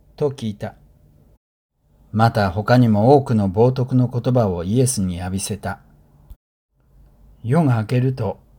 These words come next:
民の長老会、祭司長たちや律法学者たちが集まり、イエスを彼らの最高法院に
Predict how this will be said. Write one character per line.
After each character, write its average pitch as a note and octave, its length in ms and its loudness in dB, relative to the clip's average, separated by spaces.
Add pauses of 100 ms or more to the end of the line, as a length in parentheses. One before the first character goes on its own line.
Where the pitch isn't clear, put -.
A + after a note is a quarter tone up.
(720)
民 D3+ 220 4
の G2+ 140 0
長 B2+ 260 0
老 A2+ 160 2
会、 F#2 280 -10 (1500)
祭 F3 420 2
司 - 160 -8
長 A2 180 2
た G2 160 -4
ち - 140 -8
や F#2 240 -6 (520)
律 B2 220 -4 (100)
法 D#3+ 260 6
学 D3 200 0
者 G#2 220 -6
た G2+ 140 -8
ち - 100 -10
が F#2 260 -4
集 - 140 -6
ま G#2+ 140 -2
り、 F2+ 160 -10 (760)
イ B2+ 120 2
エ C3+ 80 6
ス B2 180 0
を G#2 140 -2
彼 C#3+ 260 2
ら A#2 140 2
の G#2 260 -4 (300)
最 D3 380 2
高 D#3 260 4
法 E3 260 2
院 F#2+ 240 0
に B2+ 240 -2